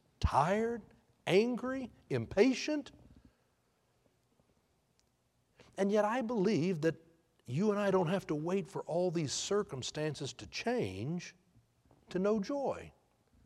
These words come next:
As the disciples of Jesus Christ, we believe that if we walk with Christ, then in the midst of all of the circumstances that are going on around us, we can still find joy.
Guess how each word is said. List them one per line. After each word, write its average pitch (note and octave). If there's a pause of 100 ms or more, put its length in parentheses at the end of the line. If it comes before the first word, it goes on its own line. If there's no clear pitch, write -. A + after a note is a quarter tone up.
(1400)
As E3+
the G3
disciples G#3+
of A#3+
Jesus G#3
Christ, C3+
we C3+
believe F3+
that C#3+
if G3+
we G#3
walk F#3+
with A3+
Christ, B2+ (280)
then F3+
in E3+
the D#3+
midst E3+
of C3+ (100)
all B3
of G3+
the F#3
circumstances B2+
that B2+
are A2
going A#2
on A2
around G#2+
us, G3 (380)
we F#3
can F#3+
still D3+
find C#3
joy. G2